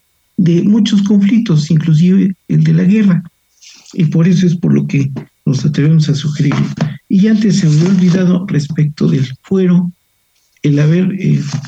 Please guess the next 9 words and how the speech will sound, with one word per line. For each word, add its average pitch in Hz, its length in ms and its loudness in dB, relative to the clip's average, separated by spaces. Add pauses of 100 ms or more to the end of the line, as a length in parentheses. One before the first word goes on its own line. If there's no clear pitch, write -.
(500)
comentado 175 800 0
lo 135 200 -2
que 143 100 -2
está 147 260 -2
aquí 160 240 0
en 170 80 4
nuestra 156 380 2
Constitución, 175 880 2 (640)
en - 420 0